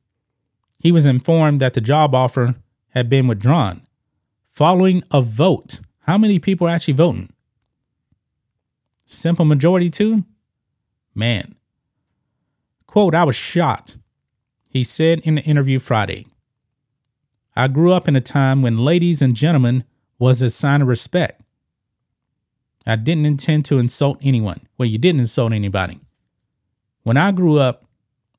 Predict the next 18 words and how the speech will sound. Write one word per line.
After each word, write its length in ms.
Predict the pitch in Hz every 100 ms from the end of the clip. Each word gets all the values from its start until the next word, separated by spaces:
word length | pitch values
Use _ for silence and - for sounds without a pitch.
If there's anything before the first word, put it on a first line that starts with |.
| _ -
also, 520 | 151 180 - 123 123
I 80 | 143
don't 100 | 156
know 80 | 127
how 260 | 135 120 - -
old 260 | 139 135
this 160 | 117 -
guy 200 | 117 127
is, 320 | 147 120 -
maybe 280 | 113 131 131
we're 140 | 127
around 260 | 120 120 113
the 60 |
same 220 | - 110 123
age. 420 | 127 107 - - _ _ _ _ _ _ _ _ _ _ _ _ _ _
"Ladies 320 | 107 160 147
and 140 | 135 123
gentlemen" 440 | 147 151 131 120